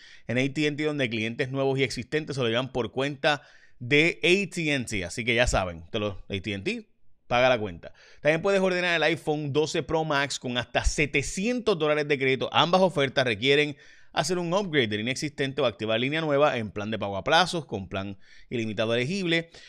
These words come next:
Y también, o teléfono trade-in, que sea un teléfono elegible, obviamente. Así que asegúrate que tu iPhone Mini o el iPhone doce Pro Max corran en A T and T, que es la red móvil más rápida en Puerto Rico,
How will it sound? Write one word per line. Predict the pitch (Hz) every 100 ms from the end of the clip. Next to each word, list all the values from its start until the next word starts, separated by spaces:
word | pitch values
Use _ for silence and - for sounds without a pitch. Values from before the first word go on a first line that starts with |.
| - - -
Y | 160
también, | 214 208 190 202 214 - _
o | - 127 135
teléfono | 139 139 160 160 160 -
trade-in, | 143 147 151 147 160 -
que | 117
sea | 101
un | 92
teléfono | 104 101 101
elegible, | 92 135 95
obviamente. | 67 50 -
Así | 95
que | 151
asegúrate | 160 170 214 214
que | 190
tu | 156 165
iPhone | 143 170 190 196 185 165
Mini | 156 151 160 -
o | 135 135
el | -
iPhone | 131 156 170 160
doce | 151 147 160 139
Pro | 151 156
Max | 147 139 139 -
corran | 160 190 202 208 190
en | 190 -
A | 156 175 190 -
T | 139 147
and | 135
T, | 107
que | 92
es |
la | 123
red | 185
móvil | 190 202
más | 190 175
rápida | 185 175 165
en | 151
Puerto | 156 156
Rico, | 151 135 110